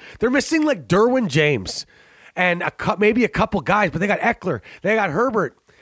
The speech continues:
they got Keenan Allen, they got Mike Williams, they got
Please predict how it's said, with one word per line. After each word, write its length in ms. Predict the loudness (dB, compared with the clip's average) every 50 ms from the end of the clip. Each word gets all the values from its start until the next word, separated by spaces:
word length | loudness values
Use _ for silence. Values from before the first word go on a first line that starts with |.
| _ _ _ _
they 80 | -2 0
got 140 | 0 0 0
Keenan 320 | -2 -2 0 0 2 2
Allen, 320 | 4 4 4 4 4 2
they 80 | 2 0
got 120 | 0 0
Mike 220 | 0 0 -2 0 0
Williams, 400 | 2 2 4 2 2 0 -2 -2
they 120 | -2 -2 0
got 280 | 0 0 -2 -2 -4